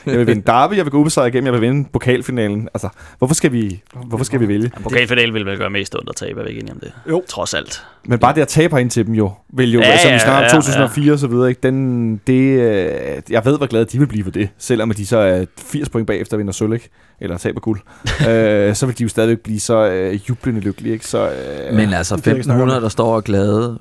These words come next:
Speaker 4: kontra femten tusind plus, det ved jeg sgu ikke.
Speaker 1: <laughs> Men det er
Speaker 4: Altså
Speaker 1: derfor, vi skal bare u-, uafgjort, eller hvis, sejr på søndag, og så
Speaker 4: Nå,
Speaker 1: vinde
Speaker 4: ja, ja.
Speaker 1: pokalen.
Speaker 4: Altså, jeg, øh, sejr i begge to, det er det, vi går
Speaker 1: Ja, ja,
Speaker 4: efter,
Speaker 1: okay,
Speaker 4: det er vi
Speaker 1: bevares.
Speaker 4: enige. Men, ja, nu, nu,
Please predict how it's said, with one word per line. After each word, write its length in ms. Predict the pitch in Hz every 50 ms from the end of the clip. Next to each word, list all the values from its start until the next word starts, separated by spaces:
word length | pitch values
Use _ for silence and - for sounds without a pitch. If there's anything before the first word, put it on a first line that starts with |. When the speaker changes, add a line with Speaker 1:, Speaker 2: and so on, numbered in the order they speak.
| - -
Speaker 4:
kontra 340 | - 113 98 95 - 98
femten 420 | 87 - - 110 107 110 113 120 110
tusind 440 | - - - 120 110 - - 104 92
plus, 680 | - - 117 113 110 - - - - - - - - - - - - _ _ _ _ _ _ -
det 140 | - 85 69
ved 60 | 71 73 -
jeg 80 | - -
sgu 240 | - - _ - -
ikke. 160 | - - - _
Speaker 1:
<laughs> 60 | - 139 139 - - -
Men 100 | 214 196 - - - - - -
det 800 | - - _ _ - - - _ - - - - - - - -
er 40 | 151
Speaker 4:
Altså 80 | 180
Speaker 1:
derfor, 140 | 196 233 247
vi 80 | 214 220
skal 140 | - 208
bare 200 | 196 208 233 247
u-, 300 | 214 208 262 294 - _ -
uafgjort, 340 | - 233 269 240 240 - 175
eller 140 | 185 170 156
hvis, 200 | 143 156 160 - 160 156 -
sejr 180 | - 151 123
på 60 | 110
søndag, 240 | 180 - 185 165 -
og 60 | 165
så 80 | - -
Speaker 4:
Nå, 80 | - 180
Speaker 1:
vinde 160 | 190 196 190
Speaker 4:
ja, 80 | 196
ja. 120 | - 95 95
Speaker 1:
pokalen. 160 | 196 - -
Speaker 4:
Altså, 220 | - 110 101 107 98
jeg, 260 | 95 87 101 135 143 98 98 78 90 - -
øh, 100 | - - - -
sejr 340 | - - - - 110 123 139
i 40 | 110
begge 260 | 95 101 107 117 117
to, 200 | - - 92 87
det 60 | 95
er 60 | 98
det, 120 | 95 107 110
vi 60 | 113
går 140 | 104 95 123
Speaker 1:
Ja, 60 | 127
ja, 60 | -
Speaker 4:
efter, 120 | - -
Speaker 1:
okay, 100 | 104 175
Speaker 4:
det 80 | 190 190
er 40 | 139
vi 60 | 104
Speaker 1:
bevares. 360 | 104 104 107 107 95 92 - -
Speaker 4:
enige. 100 | - 90
Men, 120 | 85 - - - -
ja, 80 | 107
nu, 180 | 117 117 120 120 104
nu, 160 | 117 135 170